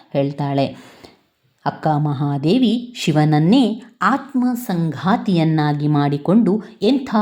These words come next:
ಕಠೋರ ಕಷ್ಟಗಳನ್ನಾದರೂ ಸಹಿಸಿ ಶಾಂತಿಯನ್ನು ಪರಿಹರಿಸಬಲ್ಲಳು. ಹರನೇ ತನ್ನ ಗಂಡನಾಗಬೇಕೆಂದಿದ್ದ ಆಕೆ ಶಾಶ್ವತ ದಾಂಪತ್ಯವನ್ನು ಕಂಡುಕೊಂಡಿದ್ದವಳು.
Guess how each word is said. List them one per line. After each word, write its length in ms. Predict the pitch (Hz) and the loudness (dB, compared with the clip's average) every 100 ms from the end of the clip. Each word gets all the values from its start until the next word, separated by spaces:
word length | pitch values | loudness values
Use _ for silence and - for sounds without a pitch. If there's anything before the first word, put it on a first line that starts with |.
| 202 - | 0 -2
ಕಠೋರ 420 | 180 - 262 226 185 | -6 0 2 2 0
ಕಷ್ಟಗಳನ್ನಾದರೂ 1000 | 165 - 175 156 151 156 151 143 143 143 | -4 -4 -4 0 0 0 0 0 -2 -6
ಸಹಿಸಿ 760 | 143 143 285 294 233 240 - - | -6 -4 -2 0 -2 -2 -12 -12
ಶಾಂತಿಯನ್ನು 880 | - 190 247 269 - 214 196 165 156 | -2 2 2 0 -6 0 2 4 2
ಪರಿಹರಿಸಬಲ್ಲಳು. 1000 | 160 147 156 147 160 139 139 139 139 143 143 - - | 0 0 0 -2 -2 -2 0 0 2 0 -4 -14 -6
ಹರನೇ 640 | 151 147 170 294 269 - - | 0 2 4 4 2 -4 -4
ತನ್ನ 200 | 165 156 | 0 0
ಗಂಡನಾಗಬೇಕೆಂದಿದ್ದ 1200 | 147 147 151 147 143 143 139 139 139 143 139 135 135 | 0 0 0 0 0 -2 -4 -4 -4 -6 -6 -6 -4
ಆಕೆ 440 | 151 196 277 262 - - | -4 -2 -2 -4 -8 -16
ಶಾಶ್ವತ 540 | - 233 269 - - 185 | -6 -2 -2 -2 -2 0
ದಾಂಪತ್ಯವನ್ನು 1120 | 156 143 151 151 262 262 202 156 147 151 147 - - | -2 -2 -6 -2 -4 -2 0 0 0 0 -2 -8 -2
ಕಂಡುಕೊಂಡಿದ್ದವಳು. 1200 | 147 156 147 143 139 139 131 139 135 135 135 | 0 2 0 -2 -2 -2 -2 -2 0 0 -2